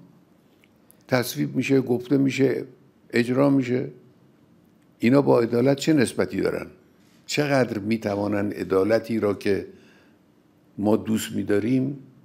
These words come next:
و هی تکرار می‌کنیم، می‌تونن تأمین کنن؟ من چند سال قبل از این پیوست عدالت رو مطرح کردم. گفتم شما هر قانونی، هر تصمیمی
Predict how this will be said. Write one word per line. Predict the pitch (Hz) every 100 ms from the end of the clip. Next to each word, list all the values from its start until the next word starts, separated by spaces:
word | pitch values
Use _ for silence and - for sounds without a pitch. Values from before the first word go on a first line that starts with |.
| _ -
و | 95
هی | 87 107 104 - - - -
تکرار | 110 107 110 107
می‌کنیم، | 104 98 104 123 156 147
می‌تونن | 107 104 110 107
تأمین | 101 85 82 78
کنن؟ | - - _ _ _ _ _ _ _ _ _ _ _ _ _ _ _ _ _ _ _ _ _ _ _ _ -
من | 123 151
چند | 143 156 151
سال | 147 143
قبل | 131 131 127
از | 120
این | 135 139 - - - - _ _ _ _ _ _ _ _ _ _ _ _ _ _ -
پیوست | - 117 117 120 143 151 -
عدالت | 156 - 110 107 107 143 120
رو | 101
مطرح | 87 - 82 78
کردم. | - 78 76 - _ _ _ _ _ _ _ _ _ _ _ _ _ _ _ _ _ -
گفتم | 117 123 120
شما | 117 113 117
هر | 113 120 123 -
قانونی، | - 98 98 117 117 110
هر | 87 101 104
تصمیمی | - 92 - 98 113 110 101 87